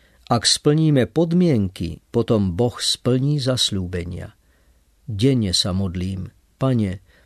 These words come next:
prosím, pomôž mi, aby som splnil tvoje podmienky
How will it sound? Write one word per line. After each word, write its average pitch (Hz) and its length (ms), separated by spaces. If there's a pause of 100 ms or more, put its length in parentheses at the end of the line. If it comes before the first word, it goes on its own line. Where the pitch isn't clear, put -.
(140)
prosím, 135 640
pomôž 151 720
mi, 101 160
aby 117 320
som 104 240
splnil 135 640
tvoje 110 400
podmienky 107 720